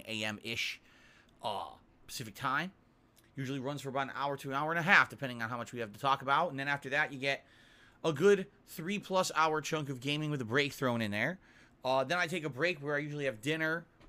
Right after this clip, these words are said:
and do things around the house. Get a little bit of rest some days, not every day. And, uh, oh, Jasper, hello. Hello. <laughs> What you doing, buddy? <clears throat> He came out of nowhere. He surprised me, actually. Hello, Jasper Kitty.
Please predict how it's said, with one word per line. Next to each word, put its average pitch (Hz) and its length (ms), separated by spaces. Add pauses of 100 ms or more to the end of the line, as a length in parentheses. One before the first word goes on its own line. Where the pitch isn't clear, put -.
(100)
and 139 180
do 143 120
things 139 260
around 123 140
the 117 40
house. 170 560 (400)
Get 143 140
a 135 40
little 151 180
bit 147 120
of 123 140
rest 139 280
some 147 260
days, 107 280
not 117 160
every 117 220
day. 73 300 (440)
And, 120 340
uh, 120 160
oh, 220 120
Jasper, - 500
hello. 113 380 (260)
Hello. - 600 (400)
<laughs> 202 140 (300)
What 151 180
you 147 60
doing, 135 180
buddy? 104 300 (340)
<clears throat> - 340
He 143 680
came 156 160
out 156 100
of 160 80
nowhere. 156 480
He 135 60
surprised 147 520
me, 101 120
actually. 71 400
Hello, 180 180
Jasper - 400
Kitty. 95 240